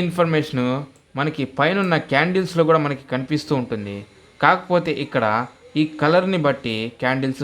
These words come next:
ఫామ్ అవుతూ ఉంటాయి. రెడ్ కలర్ ఎక్కువ ఉంటే రెడ్ క్యాండిల్, అదేవిధంగా బ్లూ కలర్ ఎక్కువ ఉంటే బ్లూ క్యాండిల్ ఫామ్ అవుతూ ఉంటుంది. ఇవి మీకు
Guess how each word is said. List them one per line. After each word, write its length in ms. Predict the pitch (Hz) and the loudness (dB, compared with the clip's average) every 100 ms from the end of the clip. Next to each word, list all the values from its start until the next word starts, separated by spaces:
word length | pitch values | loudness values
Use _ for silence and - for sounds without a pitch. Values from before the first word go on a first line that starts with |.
| - | -2
ఫామ్ 240 | 120 117 117 | 0 2 0
అవుతూ 180 | 113 123 104 | 0 -2 -4
ఉంటాయి. 240 | 101 95 - _ | -6 -14 -18 _
రెడ్ 260 | 117 151 175 | 0 0 2
కలర్ 280 | - 196 165 | 2 4 4
ఎక్కువ 340 | 151 151 143 | 2 0 -2
ఉంటే 220 | 127 120 104 104 120 - | -2 -4 -6 -6 -10 -6
రెడ్ 240 | 117 127 | -4 -4
క్యాండిల్, 400 | 139 139 131 127 135 - | -4 -2 0 -2 -2 -6
అదేవిధంగా 460 | 123 143 135 120 104 - 123 | 0 0 0 -2 -4 -10 -4
బ్లూ 220 | 131 196 | 4 4
కలర్ 320 | 202 165 151 135 | 4 2 2 0
ఎక్కువ 340 | 127 127 120 | -4 -6 -6
ఉంటే 200 | 104 101 95 101 - _ - | -6 -10 -10 -14 -18 _ -8
బ్లూ 180 | 127 151 | 0 2
క్యాండిల్ 400 | 151 123 120 120 - | 2 0 0 -4 -6
ఫామ్ 240 | 120 113 113 | -6 -4 -4
అవుతూ 220 | 107 117 | -6 -8
ఉంటుంది. 380 | 98 101 95 - _ _ 156 | -8 -10 -16 -18 _ _ 0
ఇవి 160 | 175 | 2
మీకు 240 | 175 165 | 4 2